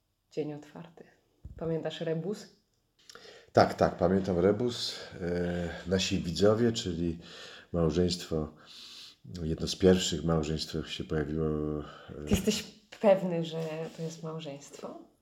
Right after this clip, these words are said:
Speaker 1: Ja właśnie zawsze się zastanawiam, jaki tam jest rodzaj relacji, ale
Speaker 2: Para, chyba jednak para. Wydaje mi się, że jednak sformalizowana.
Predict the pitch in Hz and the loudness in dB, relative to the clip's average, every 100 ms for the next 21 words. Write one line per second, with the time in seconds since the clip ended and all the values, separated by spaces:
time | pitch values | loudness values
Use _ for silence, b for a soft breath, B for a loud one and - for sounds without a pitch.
0 | _ - 185 262 269 233 233 269 - 233 | _ -18 -10 -10 -6 -4 -4 -4 -4 -4
1 | 220 214 - 214 226 214 190 190 202 214 | -4 -6 -4 -2 0 0 0 -2 -4 -4
2 | 214 190 185 - 214 208 202 190 190 196 | -4 -4 -4 -2 0 0 -2 0 2 2
3 | 208 196 - 165 165 131 107 90 80 60 | 0 -4 -6 -6 8 10 12 10 4 -4
4 | - - 117 95 87 85 78 76 - 92 | -8 -2 0 2 2 0 -2 -8 -2 4
5 | 92 92 85 82 65 67 73 85 87 82 | 6 6 4 2 -2 -6 -2 2 2 2
6 | 85 73 78 80 73 - 76 73 76 73 | -2 0 0 0 -4 -6 -6 -2 -2 0
7 | 71 73 76 85 | 0 0 0 -2